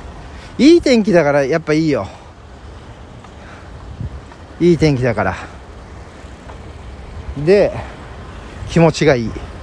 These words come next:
いい天気だし気持ちがいい。そんな感じですね。あ、でも、あれ、やっぱ東京ってすげえな。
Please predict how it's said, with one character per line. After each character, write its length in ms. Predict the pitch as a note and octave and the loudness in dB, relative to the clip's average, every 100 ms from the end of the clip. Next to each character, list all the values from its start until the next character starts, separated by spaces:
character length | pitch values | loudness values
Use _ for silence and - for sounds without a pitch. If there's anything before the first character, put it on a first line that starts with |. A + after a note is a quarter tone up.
| - - - - - - - - | -16 -16 -16 -16 -16 -16 -14 -2
い 140 | F#3+ F#3+ | 2 4
い 40 | |
天 160 | E3+ C#3+ | 4 4
気 80 | |
だ 80 | E3 | 4
し 160 | D#3 D3 | 2 2
気 100 | D3 | 4
持 140 | C#3 | 4
ち 100 | - | 4
が 80 | C3 | 4
い 120 | A#2 | 4
い。 20 | |
そ 140 | - E3+ | 2 2
ん 20 | |
な 80 | D3+ | 4
感 140 | D3 | 2
じ 60 | C3 | 2
で 60 | |
す 100 | C3 C#3 | 0 0
ね。 120 | D#3 B2 - - - - - - - - - - | 0 -2 -6 -2 2 2 0 -4 -6 -10 -10 2
あ、 160 | D#3 E3+ | 2 4
で 100 | F3 | 0
も、 120 | D#3+ C3 A2+ | -2 -2 2
あ 120 | D3+ | 4
れ、 100 | C#3 | 4
や 100 | C#3+ | 0
っ 20 | |
ぱ 100 | C3+ | -2
東 280 | - F3 G3+ | 4 4 6
京 100 | C4 | 4
っ 40 | |
て 120 | B3 | 4
す 180 | A#3+ G3 | 0 2
げ 180 | F#3+ C4 | 4 4
え 40 | C#4+ | 6
な。 520 | G3+ E3+ F3 F3 | 4 4 4 2